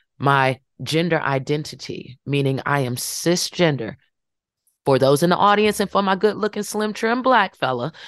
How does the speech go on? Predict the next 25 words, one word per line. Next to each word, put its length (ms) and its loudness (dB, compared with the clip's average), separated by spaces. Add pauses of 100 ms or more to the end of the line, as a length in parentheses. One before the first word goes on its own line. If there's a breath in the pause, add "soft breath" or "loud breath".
(120 loud breath)
right? 360 2 (280 loud breath)
That 240 -2
means 300 -6
that 220 -2
I 300 2
identify 920 -6 (320)
with 220 -2
the 300 0 (180)
sex 540 -2 (100)
that 200 -2
I 140 -2
was 260 -6
designated 800 -4
at 180 -4
birth. 280 -4 (360 soft breath)
I 180 2
am 140 2
a 140 -2
female. 840 -8 (320 soft breath)
I 200 4
am 640 0 (360)
a 60 2
happy 320 0
girl, 420 0 (220)
right? 380 6